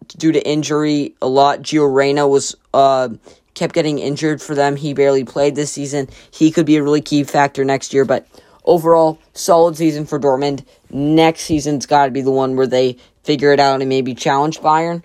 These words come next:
or they could be really, re-, realistically quite off the top two, 'cause I think Leipzig will challenge Bayern if they keep all their pieces together. Here's where my, uh, table gets blown up.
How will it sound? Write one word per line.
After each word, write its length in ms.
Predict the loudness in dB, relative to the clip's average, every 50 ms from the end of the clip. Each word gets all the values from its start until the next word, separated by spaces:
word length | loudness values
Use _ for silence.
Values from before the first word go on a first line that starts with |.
| _ _ _ _ -20 _ _ _ _ _ -4
or 200 | 0 0 2 2
they 140 | 2 2
could 200 | 0 0 -2 -2
be 140 | 0 0 0
really, 320 | 2 4 4 6 6 4 2
re-, 220 | 0 -2 -4 -4 -6 _ -8
realistically 640 | -2 2 4 4 4 2 2 -2 -2 0 0 0 0
quite 320 | 0 0 2 2 4 4 2
off 200 | 0 -2 -2 -4
the 80 | -8
top 340 | -4 0 0 0 0 0 -2
two, 220 | -6 -6 -6 -6 -4
'cause 120 | -4 -4
I 80 | -6 -4
think 220 | -4 -6 -6 -4
Leipzig 380 | -4 -4 -4 -6 -10 -12 -4 0
will 200 | 0 0 0 0
challenge 400 | -2 -2 -4 -2 -4 -6 -4 0
Bayern 440 | 2 2 2 2 0 -4 -6 -10 -14 -14
if 140 | -12 -10
they 100 | -8 -8
keep 240 | -8 -8 -8 -8 -4
all 140 | -2 -2 -2
their 120 | -2 -4
pieces 360 | -6 -6 -6 -6 -6 -8 -10 -8
together. 480 | -4 -2 0 0 2 2 0 -2 -4 _ _ _ _ _ -20 -20 -20 -20 -20 _ _ _ _ _ _ _ _
Here's 340 | -2 2 4 4 4 2 2
where 200 | 2 2 2 4
my, 420 | 2 2 2 2 2 2 0 0
uh, 760 | 0 2 2 4 4 4 2 2 0 0 -2 -2 -4 -6 -6 -8 _ _ _ _ _ _ _ _ _ _ _ _ _ _ _ _ _ _ _ _ _ _ _ _ -18 -8
table 340 | -2 0 2 2 2 2
gets 240 | 2 0 -2 -2 -4
blown 420 | -10 -6 -2 2 2 2 2 2 0
up. 240 | 2 0 0 -2